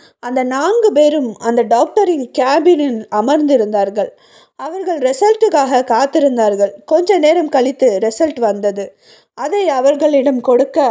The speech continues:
அந்த ரிசல்ட்டை திறந்து பார்த்த அந்த நாலு பேரும் அதிர்ச்சியாகி நின்றார்கள். மீண்டும்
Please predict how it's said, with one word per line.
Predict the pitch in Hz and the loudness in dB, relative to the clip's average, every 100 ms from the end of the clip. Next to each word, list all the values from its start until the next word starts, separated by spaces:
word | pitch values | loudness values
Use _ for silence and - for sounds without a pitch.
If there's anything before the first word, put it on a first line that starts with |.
| 202 | 0
அந்த | 240 226 226 | -2 2 2
ரிசல்ட்டை | 226 226 349 359 262 | 2 0 0 2 2
திறந்து | 240 247 349 381 | 4 2 0 -2
பார்த்த | 302 247 240 | 0 0 -2
அந்த | 226 208 | 0 -4
நாலு | 208 220 349 330 | -2 0 2 2
பேரும் | 226 226 220 185 - 190 | 2 0 -2 -6 -12 -8
அதிர்ச்சியாகி | 190 269 339 - 370 233 196 | -4 -2 -4 0 0 0 -4
நின்றார்கள். | 208 190 214 202 185 190 202 269 - - - _ | -8 -8 -4 -4 -4 -8 -12 -14 -20 -20 -20 _
மீண்டும் | - 330 440 392 285 208 | -10 -6 -4 0 0 -2